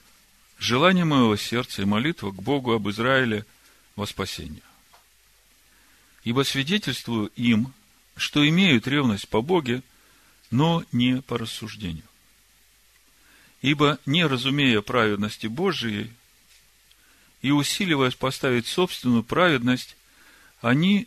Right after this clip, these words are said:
не покорились праведности Божией. Потому что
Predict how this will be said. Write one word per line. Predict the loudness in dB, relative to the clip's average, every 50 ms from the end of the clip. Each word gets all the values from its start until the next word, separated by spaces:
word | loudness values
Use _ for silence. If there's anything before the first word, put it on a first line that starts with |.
| -4 _
не | -2 -2 0
покорились | 0 0 0 2 2 0 2 0 -2 -4 -4 -6 -8 -10
праведности | -8 -4 0 2 2 2 2 0 0 -2 -4 -6 -8 -12
Божией. | -8 -4 -2 -2 -2 -2 -4 -8 -12 -14 -20 _ _ _ _ _ _ _ _ _ _ _ _ _ _ _ _ _ _ _ _ _ _
Потому | -12 -6 -4 -2 0 0 0
что | -2 -2 -4 -6 -6 -6